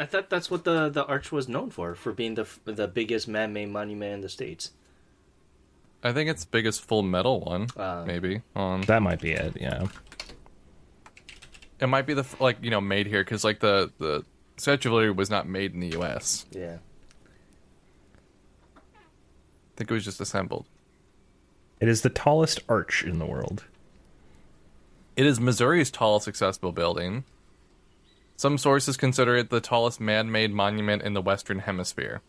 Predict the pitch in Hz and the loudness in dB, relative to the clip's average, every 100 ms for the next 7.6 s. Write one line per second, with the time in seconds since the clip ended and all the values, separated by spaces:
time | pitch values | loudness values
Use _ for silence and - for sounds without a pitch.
0 | - 120 104 92 80 78 - - - - | -8 -6 -4 -6 -8 -12 -16 -12 -6 2
1 | 294 - - - - _ - - - - | 2 2 -20 -20 -20 _ -20 -20 -20 -20
2 | _ _ _ _ _ _ _ - 120 175 | _ _ _ _ _ _ _ -4 4 8
3 | 165 - - 180 110 104 117 117 110 104 | 8 8 2 0 2 2 2 2 2 0
4 | 110 - - - 107 101 104 - - 107 | -4 -10 -8 -2 0 2 0 0 -6 -2
5 | 95 98 104 139 - _ _ - - - | 0 -2 -2 -4 -6 _ _ -20 -20 -20
6 | - _ _ _ _ _ _ - _ _ | -20 _ _ _ _ _ _ -20 _ _
7 | - 95 90 90 87 | -16 -12 -10 -10 -10